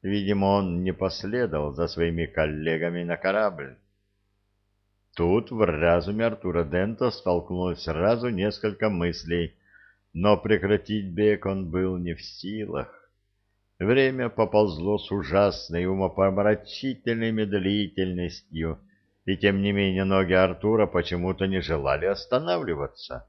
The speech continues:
Двигаясь словно сквозь патоку, он медленно повернул свою несчастную голову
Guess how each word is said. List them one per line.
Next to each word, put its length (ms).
Двигаясь 960
словно 600
сквозь 460
патоку, 720
он 400
медленно 1000
повернул 720
свою 340
несчастную 960
голову 880